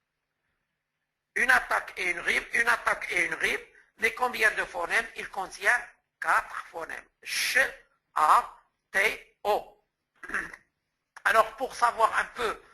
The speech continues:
comment on va compter les, les, les, les, le nombre de phonèmes, on utilise la transcription, euh, de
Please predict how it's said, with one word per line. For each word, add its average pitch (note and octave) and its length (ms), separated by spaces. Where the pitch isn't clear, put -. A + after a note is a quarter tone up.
comment A3+ 400
on F#3 40
va F3 180
compter A3 600
les, F3+ 380
les, D3+ 720
les, C3 580
les, A#2 340
le D#3+ 120
nombre F#3+ 320
de F3 120
phonèmes, G3+ 440
on G3 160
utilise F#3+ 480
la F3+ 140
transcription, F3 840
euh, D#3 540
de D3 160